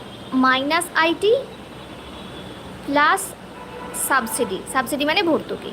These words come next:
জিডিপি এমপি আমাদের কত বেরিয়েছে? জিডিপি এমপি বেরিয়েছে একশো আশি। ডেপ্রিসিয়েশন কত বলে দিয়েছে? দশ। পরোক্ষ কর কত বলে দিয়েছে?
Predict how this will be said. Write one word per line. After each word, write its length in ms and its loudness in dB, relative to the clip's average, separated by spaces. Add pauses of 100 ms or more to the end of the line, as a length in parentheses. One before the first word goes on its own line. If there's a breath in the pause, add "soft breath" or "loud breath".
(880 loud breath)
জিডিপি 440 6
এমপি 240 4
আমাদের 260 2
কত 160 2
বেরিয়েছে? 600 2 (760)
জিডিপি 380 0
এমপি 200 2
বেরিয়েছে 440 2
একশো 400 2
আশি। 420 2 (1900 loud breath)
ডেপ্রিসিয়েশন 680 4
কত 180 4
বলে 220 6
দিয়েছে? 520 4 (1400)
দশ। 600 2 (2250 loud breath)
পরোক্ষ 340 6
কর 280 4
কত 140 4
বলে 240 2
দিয়েছে? 520 4